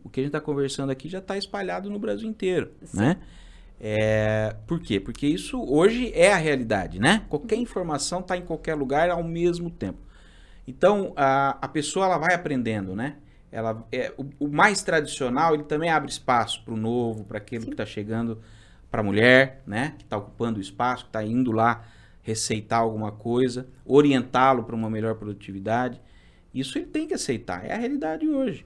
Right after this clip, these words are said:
Speaker 1: né?
Speaker 2: É uma
Speaker 1: Não,
Speaker 2: questão
Speaker 1: não tem
Speaker 2: de
Speaker 1: uma volta.
Speaker 2: mercado, né? Eu até brinquei uma vez, antes você falar de sustentabilidade, era um diferencial de marketing.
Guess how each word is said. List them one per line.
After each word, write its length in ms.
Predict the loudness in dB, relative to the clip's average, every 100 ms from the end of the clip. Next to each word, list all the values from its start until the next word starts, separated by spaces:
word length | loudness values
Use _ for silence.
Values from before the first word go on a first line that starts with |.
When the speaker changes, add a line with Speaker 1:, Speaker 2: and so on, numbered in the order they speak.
| -18
Speaker 1:
né? 160 | -10 -6
Speaker 2:
É 40 | -4
uma 140 | -2
Speaker 1:
Não, 40 |
Speaker 2:
questão 220 | -2 -4 -2
Speaker 1:
não 80 |
tem 100 | 0
Speaker 2:
de 60 | 2
Speaker 1:
uma 80 | 2
volta. 360 | 2 0 -2
Speaker 2:
mercado, 440 | -4 -4 -8 -10 -8
né? 340 | -6 -2 0
Eu 180 | 2 2
até 260 | 0 0 -4
brinquei 400 | -2 -2 0 0
uma 140 | 0
vez, 180 | 2 2
antes 260 | 0 -4 -4
você 300 | -4 -4 -2
falar 240 | 0 0
de 80 | 0
sustentabilidade, 1040 | -4 -2 -2 0 0 0 2 6 6 6
era 100 | 2
um 60 | 2
diferencial 640 | -2 0 0 0 0 0
de 100 | 0
marketing. 600 | 0 2 0 -2 -8 -10